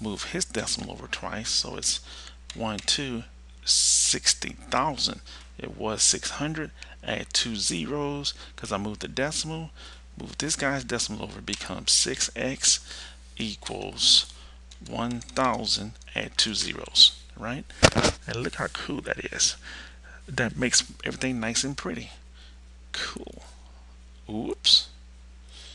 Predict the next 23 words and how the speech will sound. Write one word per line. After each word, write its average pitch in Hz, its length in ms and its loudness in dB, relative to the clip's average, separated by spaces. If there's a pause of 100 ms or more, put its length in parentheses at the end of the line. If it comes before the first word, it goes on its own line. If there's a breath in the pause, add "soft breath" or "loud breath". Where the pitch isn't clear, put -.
(320 loud breath)
Let's - 200 -2
move 67 340 -8
that. - 160 -10 (880 loud breath)
It's 120 100 -8
not 131 200 -4
gonna 123 160 -6
let 113 100 -2
me 110 100 -6
move 110 300 -4
it, - 160 -6
so - 120 -6
I'm - 200 -6
not, 123 240 -6
let's - 160 0
see - 100 -2
if - 60 -12
it's - 80 -2
gonna - 160 -6
let - 80 -6
me - 80 -8
undo - 300 -6
it. - 200 -10 (920 loud breath)
Oh, - 80 -14